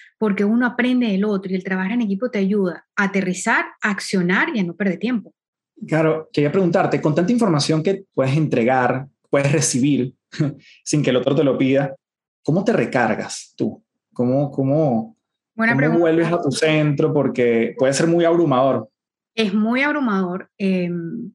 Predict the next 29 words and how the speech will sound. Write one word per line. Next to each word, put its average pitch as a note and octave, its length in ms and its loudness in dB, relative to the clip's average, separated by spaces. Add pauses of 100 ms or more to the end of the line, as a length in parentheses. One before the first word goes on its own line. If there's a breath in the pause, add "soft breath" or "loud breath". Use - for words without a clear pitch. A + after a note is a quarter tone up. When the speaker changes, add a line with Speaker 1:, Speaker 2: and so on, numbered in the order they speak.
Speaker 1:
eh, E3+ 480 -6
muchas F3+ 320 -2
veces G#3 300 -2
me, G3 300 0
me F3 140 -6
canso. F3 580 -6 (920)
Y, F#3 580 0
pero G#3 180 2
he - 20 0
aprendido, G3+ 580 0 (140)
eso G3 180 -8
es - 60 -14
parte G#3+ 260 -4
de A3 60 -2
la G#3+ 60 0
disciplina E3+ 640 -6
de - 80 -16
esto. - 220 -20 (220)
Tú G3 100 -4
tienes F#3+ 220 0
que A#3+ 60 -4
aprender G3 460 0
a, A3 280 -4
otra F#3 340 -4
vez, F3+ 160 -4
a A3 40 -2
buscar F#3 220 -8
el D#3+ 80 -12
balance. - 460 -18